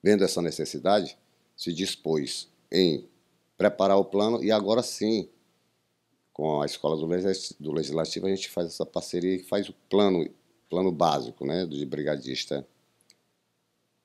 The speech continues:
é, de incêndio pra, pro Poder Legislativo. A nossa ideia é que, no momento futuro, façamos já esses treinamentos de evacuação e já façamos um, um, um curso mais avançado, já,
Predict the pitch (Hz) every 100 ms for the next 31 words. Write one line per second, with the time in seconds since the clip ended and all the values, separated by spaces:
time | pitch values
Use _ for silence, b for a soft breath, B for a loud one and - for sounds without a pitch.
0 | _ 60 58 58 76 - - 67 71 -
1 | _ - 85 - - _ 71 69 73 76
2 | 80 80 76 - 57 64 85 - 92 110
3 | 123 - 82 65 50 50 57 69 73 76
4 | - 82 90 104 - 92 - 78 71 76
5 | 67 - _ _ - - - - 85 82
6 | 87 98 - 80 78 80 78 92 92 87
7 | - _ _ _ - 85 90 92 - 95
8 | 90 87 85 69 71 64 - 64 60 64
9 | _ _ - - 76 85 87 82 78 -
10 | 62 58 57 65